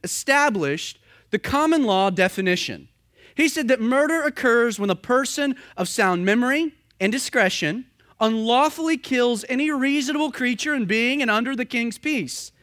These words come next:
with malice aforethought, either express or implied. Now, today, we define murder very simple. Murder is the unlawful killing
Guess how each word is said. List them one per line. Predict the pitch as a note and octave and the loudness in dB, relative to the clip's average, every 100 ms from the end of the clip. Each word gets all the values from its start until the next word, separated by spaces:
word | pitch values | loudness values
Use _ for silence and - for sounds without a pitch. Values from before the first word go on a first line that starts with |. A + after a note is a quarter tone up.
| _ _ | _ _
with | F#3 D#3+ | -6 -2
malice | G3 B3 C#4+ D4+ - | 0 2 2 0 -2
aforethought, | A#3 - B3 A3 - D3+ A2+ - - _ _ _ | -6 -2 2 2 0 -2 -2 -6 -12 _ _ _
either | A3 A3+ G#3+ | -2 2 0
express | G#3 - - C4 F3 F3+ - - _ _ _ _ _ - | -2 -10 0 4 4 2 -4 -14 _ _ _ _ _ -6
or | B2 | -4
implied. | D3 F3 B3 E3+ A2 D#3 | -4 2 4 4 2 0
Now, | G#3 | -2
today, | A#3 G#3 C#4+ A3+ | 0 2 4 4
we | A3 | 2
define | A#3 A3+ A#3+ G3+ | -2 -2 2 2
murder | F#3+ F3 G#3+ | 2 2 2
very | G3+ G#3 | 2 0
simple. | - B3+ F3 F#2+ - _ _ _ _ _ _ _ - | 0 -2 -2 -8 -10 _ _ _ _ _ _ _ -2
Murder | A3+ D#4 C#4 C4 | 2 4 4 2
is | B3 | 0
the | G#3 B3 G#3 | 0 -2 2
unlawful | A3+ C#4+ C4+ C4 C#4+ E4+ C#4 | 2 4 4 4 4 0 -2
killing | D4 A3+ G#3+ C4 D4+ | 2 4 4 2 -2